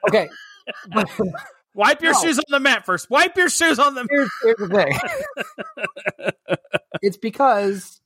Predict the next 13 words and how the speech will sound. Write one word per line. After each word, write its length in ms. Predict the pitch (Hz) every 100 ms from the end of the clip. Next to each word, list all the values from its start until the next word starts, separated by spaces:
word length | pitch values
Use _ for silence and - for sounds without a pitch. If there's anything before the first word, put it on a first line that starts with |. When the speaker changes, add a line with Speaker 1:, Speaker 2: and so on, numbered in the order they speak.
| _
Speaker 1:
like, 400 | 190 190 170 - _ _ _ _ 170
I 40 |
mean, 160 | 185 185
it's 120 | 185
already 220 | 214 196
been, 300 | 175 175 180 -
this 200 | 185 196
has 100 | 220
already 140 | 214
been 140 | 190 175
laid 220 | 175 175
out. 260 | 170 151 107 - _ _ _ _ _ _
Like, 380 | 165 160 147 -